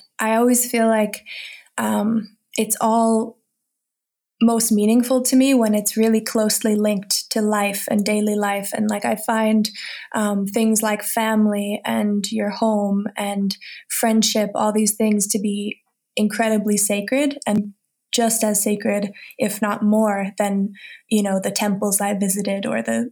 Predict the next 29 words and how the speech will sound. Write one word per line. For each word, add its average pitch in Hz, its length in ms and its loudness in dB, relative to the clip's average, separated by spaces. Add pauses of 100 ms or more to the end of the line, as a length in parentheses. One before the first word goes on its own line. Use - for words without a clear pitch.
you 220 120 4
know, 208 140 0
those 208 300 -2
sort 214 180 0
of, 208 240 -4 (380)
um, 202 300 0
the 214 100 0
meditation 214 640 2
experiences 202 680 -2
I've 202 160 -2
had. 202 420 -2 (280)
While 226 200 2
those 220 220 2
are 214 140 2
incredibly 214 760 2
valuable, 247 520 2
I 202 140 -2
think, 208 380 -2 (360)
um, 196 280 0
spirituality 208 1040 0 (240)
to 233 120 2
me 226 360 4
is 208 380 0 (180)
interwoven 208 1000 2 (160)
in 214 100 2
every 202 320 0
aspect 196 480 -2
of 214 140 -4
life 220 480 -2